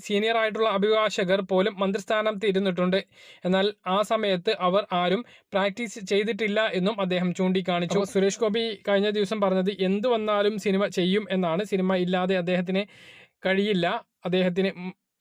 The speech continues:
അദ്ദേഹം സിനിമ ചെയ്തില്ലെങ്കിൽ മരിച്ചു പോകും എന്നാണ് പറഞ്ഞത്. അപ്പോൾ എന്ത് വന്നാലും സിനിമ ചെയ്യും എന്ന് പറയുമ്പോൾ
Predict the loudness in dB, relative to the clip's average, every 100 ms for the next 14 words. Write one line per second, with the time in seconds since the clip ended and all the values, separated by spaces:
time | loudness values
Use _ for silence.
0 | -6 0 0 0 0 0 2 2 2 2
1 | 0 0 -2 -2 -2 -2 0 0 -2 -2
2 | 0 0 0 0 0 0 0 0 -2 -10
3 | -20 -8 -2 0 -2 -4 0 2 2 0
4 | 0 -2 -2 0 0 0 0 0 0 0
5 | 0 0 0 -2